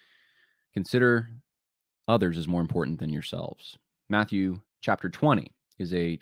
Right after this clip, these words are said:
passage that you'll hear Tim Keller and others often use to talk about how Christians should not be seeking political power.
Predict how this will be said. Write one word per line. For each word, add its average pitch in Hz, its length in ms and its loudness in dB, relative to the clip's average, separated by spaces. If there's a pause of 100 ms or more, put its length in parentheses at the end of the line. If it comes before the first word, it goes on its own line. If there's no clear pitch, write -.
(120)
passage 95 520 -2
that 82 180 0
you'll 85 140 0
hear 85 160 0
Tim 87 180 0
Keller 92 300 2
and 82 80 2
others 92 340 2
often 107 360 2
use 73 440 -8 (840)
to 87 500 2 (180)
talk 104 240 0
about 85 520 -2 (1900)
how 87 460 2 (180)
Christians 98 420 4
should 95 180 2
not 87 280 4
be 95 100 0
seeking 85 380 -2
political 82 420 0
power. - 420 -4